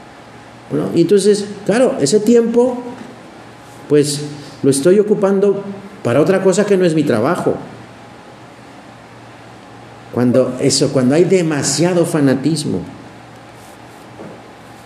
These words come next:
Pues a estos, y así, ¿verdad? Estos enemigos hay que vencerlos con una estrategia eficaz. Cuando aparezca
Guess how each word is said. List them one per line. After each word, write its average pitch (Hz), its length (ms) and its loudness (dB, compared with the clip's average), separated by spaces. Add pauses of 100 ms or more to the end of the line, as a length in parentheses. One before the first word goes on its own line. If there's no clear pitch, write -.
(1040)
Pues - 380 0 (180)
a 135 80 -2
estos, 143 840 0
y - 120 4
así, 190 260 2
¿verdad? 202 480 0
Estos 147 300 -2
enemigos 151 720 2 (1000)
hay 123 140 2
que 139 320 2
vencerlos 139 720 0 (380)
con 117 120 4
una 151 180 4
estrategia 147 920 -2
eficaz. 143 720 -4 (1600)
Cuando 139 600 2
aparezca 131 1000 -2